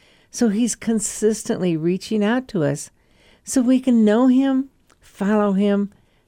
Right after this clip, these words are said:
serve and obey him rather than the gods of the world.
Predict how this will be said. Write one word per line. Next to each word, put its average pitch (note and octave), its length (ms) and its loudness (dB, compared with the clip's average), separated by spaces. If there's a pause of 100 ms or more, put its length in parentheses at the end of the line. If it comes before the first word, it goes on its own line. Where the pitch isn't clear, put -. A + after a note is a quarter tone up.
serve A3+ 500 0
and F#3+ 180 0
obey G3 440 2
him D#3 880 0 (500)
rather F3+ 320 2
than D#3+ 220 -2
the D#3 80 -4
gods D3 360 -4
of D3 60 -4
the C#3+ 80 -6
world. B2 480 -6